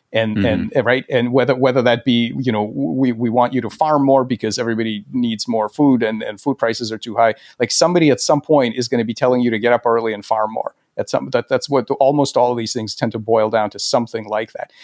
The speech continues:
Speaker 1: Now, now, in the end, this is all gonna get, I, I hope this is all gonna get resolved with,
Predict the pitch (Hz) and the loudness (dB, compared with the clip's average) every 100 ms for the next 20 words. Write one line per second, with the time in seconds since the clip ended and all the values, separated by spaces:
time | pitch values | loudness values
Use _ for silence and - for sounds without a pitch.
0 | - 139 123 127 143 147 156 185 151 165 | -6 0 0 2 4 4 4 4 2 2
1 | 151 147 139 127 120 107 110 101 107 - | 2 4 2 2 0 0 -4 -6 -6 0
2 | 165 - 123 127 120 127 123 120 117 123 | 0 0 -4 -2 2 2 2 2 0 0
3 | 107 120 120 117 - 110 | 0 4 4 2 -2 -6